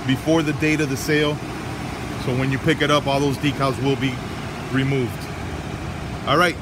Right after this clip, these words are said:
there you have it. This is a nice one. Low miles, twenty-three thousand.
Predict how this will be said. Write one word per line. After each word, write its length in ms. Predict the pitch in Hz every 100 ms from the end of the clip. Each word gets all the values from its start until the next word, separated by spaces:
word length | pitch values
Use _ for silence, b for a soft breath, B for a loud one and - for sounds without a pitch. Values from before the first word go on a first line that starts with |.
| -
there 120 | 156
you 120 | 160 165
have 260 | 175 151
it. 80 | 117 - - - - - - -
This 180 | 165 160
is 100 | 151
a 60 |
nice 340 | 147 170 185 -
one. 240 | 123 104 90 - - 117
Low 220 | 135 175
miles, 540 | 170 175 185 196 180
twenty-three 540 | - 156 175 180 165 175
thousand. 540 | 175 175 180 208 202